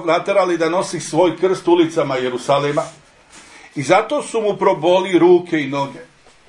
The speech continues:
I zato su mu stavili trnov venac na glavu.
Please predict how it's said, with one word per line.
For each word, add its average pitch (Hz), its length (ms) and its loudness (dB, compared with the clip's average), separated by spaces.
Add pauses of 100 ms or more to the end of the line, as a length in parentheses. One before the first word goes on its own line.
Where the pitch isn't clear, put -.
(1000)
I 165 120 0
zato 196 360 0
su 233 200 -4
mu 214 180 -4
stavili 202 640 0
trnov 202 360 0
venac 156 420 0
na 147 100 0
glavu. 127 440 0